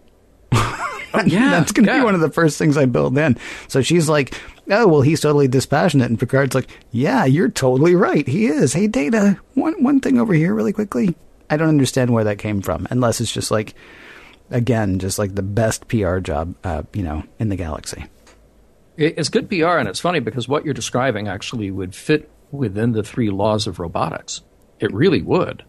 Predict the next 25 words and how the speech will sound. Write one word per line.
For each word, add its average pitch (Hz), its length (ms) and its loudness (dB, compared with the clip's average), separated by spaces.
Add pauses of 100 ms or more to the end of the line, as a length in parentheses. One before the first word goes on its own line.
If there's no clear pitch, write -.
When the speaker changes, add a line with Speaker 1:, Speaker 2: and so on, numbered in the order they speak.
(140)
Speaker 1:
Yeah. 110 300 0 (260)
Speaker 2:
Because 113 540 -2
Data 147 580 0
j-, 101 180 -8
just 113 200 -4
has 107 240 -4
to 110 100 -6
find 101 440 -4
in 107 280 -8
favor. 104 360 -4
First 160 280 0
of 143 40 2
all, 113 100 2
it's 110 180 -8
an 104 80 -2
order 123 480 2
from 101 480 -2
a 95 80 -4
human. 120 340 0
He 98 140 -6
has 92 160 -8
to - 100 -14
follow 107 400 -4
it. - 140 -14 (340)
Speaker 1:
Right. 113 320 -2